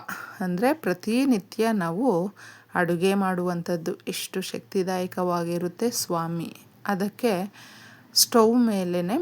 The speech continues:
ಮಾಡ್ಕೊಳ್ಬೇಕು. ತುಂಬ ಜನಕ್ಕೆ ಸ್ಟೌವ್ ಮೇಲೆ ಅಥವಾ ಸ್ಟೌವ್ ಕೆಳಗಡೆನಾ ಅಂತ ಕೇಳ್ತೀರಾ. ಇದನ್ನೆಲ್ಲವೂ ಕೂಡ ಅರೇಂಜ್ ಮಾಡಿರ್ತೀರಾ, ಒಂದು ಪ್ಲೇಟಲ್ಲಿ ಇಟ್ಬಿಟ್ಟು ಸ್ಟೌವ್ ಮೇಲೆ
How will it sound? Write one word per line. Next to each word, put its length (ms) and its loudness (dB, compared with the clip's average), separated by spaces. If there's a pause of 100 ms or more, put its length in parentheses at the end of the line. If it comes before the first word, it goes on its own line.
ಮಾಡ್ಕೊಳ್ಬೇಕು. 760 -2 (640)
ತುಂಬ 160 6 (140)
ಜನಕ್ಕೆ 380 -2
ಸ್ಟೌವ್ 360 0
ಮೇಲೆ 300 -2 (120)
ಅಥವಾ 300 -2
ಸ್ಟೌವ್ 320 0
ಕೆಳಗಡೆನಾ 640 -2
ಅಂತ 160 -10 (100)
ಕೇಳ್ತೀರಾ. 460 -2 (960)
ಇದನ್ನೆಲ್ಲವೂ 920 2
ಕೂಡ 180 -2 (160)
ಅರೇಂಜ್ 420 0
ಮಾಡಿರ್ತೀರಾ, 640 0 (720)
ಒಂದು 220 4
ಪ್ಲೇಟಲ್ಲಿ 600 0
ಇಟ್ಬಿಟ್ಟು 500 2 (440)
ಸ್ಟೌವ್ 320 6 (100)
ಮೇಲೆ 220 0